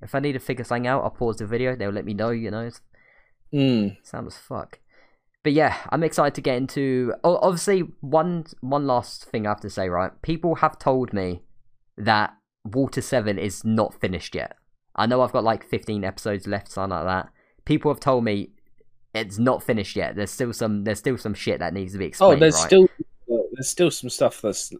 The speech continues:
Speaker 2: yet to happen. Remember in the post Enies Lobby stuff, like, when we were just talking,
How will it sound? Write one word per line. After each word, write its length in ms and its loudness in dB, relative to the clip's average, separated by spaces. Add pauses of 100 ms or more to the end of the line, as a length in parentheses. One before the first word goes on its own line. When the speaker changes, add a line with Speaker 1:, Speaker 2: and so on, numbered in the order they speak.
(140)
Speaker 2:
yet 200 2
to 100 0
happen. 420 -2 (500)
Remember 460 4
in 100 4
the 80 6
post 480 0
Enies 280 -2
Lobby 220 2
stuff, 420 -4 (380)
like, 140 4
when 160 2
we 80 2
were 60 0
just 200 -6
talking, 500 0